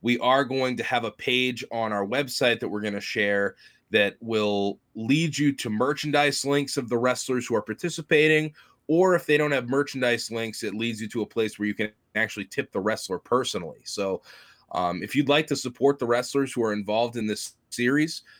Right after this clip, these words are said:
uh, we're gonna set up a page that we're gonna drop that's specifically for that, and it's gonna lead you to links if you'd like to support your favorites on the show. So,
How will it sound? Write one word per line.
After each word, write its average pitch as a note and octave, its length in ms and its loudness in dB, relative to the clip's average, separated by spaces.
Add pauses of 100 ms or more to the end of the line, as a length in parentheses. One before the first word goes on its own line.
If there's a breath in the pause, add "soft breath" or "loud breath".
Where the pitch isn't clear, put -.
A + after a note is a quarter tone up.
(220 soft breath)
uh, F2 220 2
we're F#2 80 -2
gonna G#2+ 160 2
set A2+ 240 2
up G#2+ 120 -2
a F#2+ 60 -14
page G#2 480 0
that G2+ 160 0
we're G2 100 -2
gonna G2+ 160 2
drop G2+ 540 0
that's G2 220 -4
specifically - 720 -2
for A2+ 300 2
that, G#2 220 4
and F2 80 -8
it's G2+ 120 -8
gonna G#2+ 160 -2
lead G2+ 240 -2
you G2+ 80 -6
to G2+ 100 -6
links G2 300 -4
if F#2 100 -16
you'd F#2 140 -4
like F#2+ 140 0
to F2+ 80 -14
support F#2 360 -6
your E2 80 -6
favorites F2 400 -8
on E2 80 -8
the D2 100 -12
show. C#2+ 360 -8
So, D#2+ 380 -8